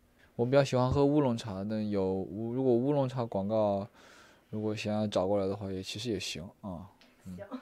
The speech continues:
Speaker 2: <laughs> 那每年必问你的问题之三，那过去一年张艺兴除了工作之外，有自己的生活了吗？
Speaker 1: 有，我的生活就是工作。
Speaker 2: 没，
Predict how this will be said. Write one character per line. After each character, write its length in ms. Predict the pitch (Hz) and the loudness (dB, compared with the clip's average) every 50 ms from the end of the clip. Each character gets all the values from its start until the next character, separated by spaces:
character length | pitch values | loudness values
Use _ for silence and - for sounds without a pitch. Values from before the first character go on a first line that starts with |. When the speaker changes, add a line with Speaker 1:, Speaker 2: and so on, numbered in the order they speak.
| - _ _ | -16 _ _
Speaker 2:
<laughs> 240 | _ - - _ - | _ -20 -20 _ -16
那 120 | 381 330 | -14 -12
每 120 | 277 233 214 | -12 -12 -12
年 200 | 214 214 226 247 | -14 -14 -14 -14
必 140 | 277 294 285 | -14 -12 -10
问 160 | 294 277 226 | -10 -10 -10
你 40 | 196 | -10
的 60 | 202 | -12
问 140 | 226 233 226 | -14 -12 -12
题 80 | 226 | -12
之 160 | 233 - 262 262 | -14 -14 -16 -18
三， 320 | - - 294 269 269 - 220 | -16 -12 -10 -10 -10 -12 -14
那 140 | 262 269 277 | -18 -18 -16
过 160 | 269 302 277 | -14 -14 -14
去 160 | 277 - 269 | -14 -12 -14
一 40 | 240 | -14
年 200 | 214 214 208 226 233 | -14 -14 -14 -14 -12
张 180 | 285 262 247 | -10 -10 -10
艺 40 | 233 | -12
兴 200 | 233 247 247 254 | -12 -12 -14 -14
除 120 | - 233 | -14 -14
了 120 | 214 - - | -16 -16 -14
工 200 | - 262 269 269 | -12 -12 -12 -10
作 120 | 262 226 202 | -12 -12 -14
之 140 | 202 226 | -14 -14
外， 160 | 226 226 208 190 | -12 -12 -12 -12
有 100 | 190 196 | -14 -18
自 160 | - - 233 | -20 -20 -20
己 40 | 185 | -20
的 100 | 170 185 | -20 -20
生 220 | - 214 202 220 | -20 -20 -20 -20
活 120 | 202 185 160 | -20 -20 -20
了 100 | 151 147 151 | -20 -20 -20
吗？ 60 | 156 _ _ _ _ _ _ _ _ _ _ _ _ _ _ _ _ - | -20 _ _ _ _ _ _ _ _ _ _ _ _ _ _ _ _ -8
Speaker 1:
有， 260 | - 101 101 110 110 - - _ _ _ _ _ _ | -4 0 0 0 -2 -2 -8 _ _ _ _ _ _
我 120 | - 95 101 | -4 -4 -4
的 60 | 104 | -2
生 220 | - - 135 127 | -2 -2 -4 -2
活 140 | 113 98 92 | -2 -2 -4
就 120 | - - | -4 -4
是 80 | 92 95 | -6 -6
工 180 | - 95 95 92 | -4 -4 -6 -6
作。 140 | 92 92 - - - _ _ _ _ _ _ - - - - _ - - - - - - - _ _ _ - - - - - - | -6 -10 -14 -16 -20 _ _ _ _ _ _ -20 -20 -20 -20 _ -12 -10 -8 -8 -8 -10 -14 _ _ _ -20 -20 -20 -20 -16 -14
Speaker 2:
没， 80 | 226 | -12